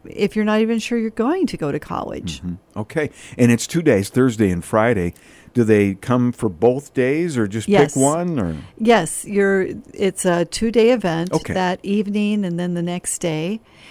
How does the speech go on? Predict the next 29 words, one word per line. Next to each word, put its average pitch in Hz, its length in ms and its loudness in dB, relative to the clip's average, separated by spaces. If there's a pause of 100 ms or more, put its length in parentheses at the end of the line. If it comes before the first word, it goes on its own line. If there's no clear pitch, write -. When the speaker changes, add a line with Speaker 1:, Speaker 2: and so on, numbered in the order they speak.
(260)
Speaker 1:
And, 165 440 -2
um, 165 300 -8
yes, 220 500 -6 (160)
it's, - 440 -4
uh, 185 260 -2 (240)
fun 180 180 -2
activities 269 640 -2
planned. 214 580 -4
Speaker 2:
Yeah. - 140 -6
Speaker 1:
And 175 280 -4
like 170 180 -6
I 180 100 0
said, 160 360 -6
a - 80 -10
time 196 300 -4
to 180 80 -2
gather 180 380 -2
information, 180 800 -6 (400)
do 208 220 0
some 185 320 -4
exploring 196 720 -2
of 170 140 -6
what 170 180 -4
it's 170 180 -8
like 170 240 -4
to 180 100 -8
be 175 420 -4 (200)
in 202 320 -2
college. 160 640 -8